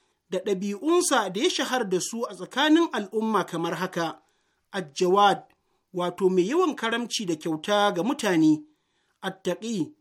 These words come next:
wato mai tsoron Allah da miƙa kai gare shi, saboda tsananin kamewarsa daga duk wani bin son rai; Al-Murtada, wato amintacce, saboda tsananin riƙon amanarsa da faɗin gaskiyarsa;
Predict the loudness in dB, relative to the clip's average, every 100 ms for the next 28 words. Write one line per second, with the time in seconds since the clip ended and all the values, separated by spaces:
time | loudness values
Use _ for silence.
0 | _ _ _ _ -4 -2 -2 0 2 4
1 | 2 0 2 0 2 0 2 2 2 0
2 | 2 4 4 2 0 0 0 0 0 0
3 | -4 -10 _ _ _ _ -8 -6 0 0
4 | 0 -2 2 4 4 2 2 4 4 4
5 | 0 0 -2 -2 -2 -2 -2 -2 0 4
6 | 4 4 2 0 0 2 4 2 0 _
7 | _ _ _ _ -8 0 2 2 0 0
8 | 0 0 -2 -8 _ _ -2 0 0 0
9 | -2 0 0 0 0 -2 2 4 4 0
10 | _ _ _ -8 0 2 4 4 4 0
11 | -6 -4 -2 -2 -2 -2 -2 -2 0 -4
12 | -2 0 2 4 2 0 2 0 -2 -8
13 | -8 -2 -2 0 -2 -2 2 2 2 -2
14 | -4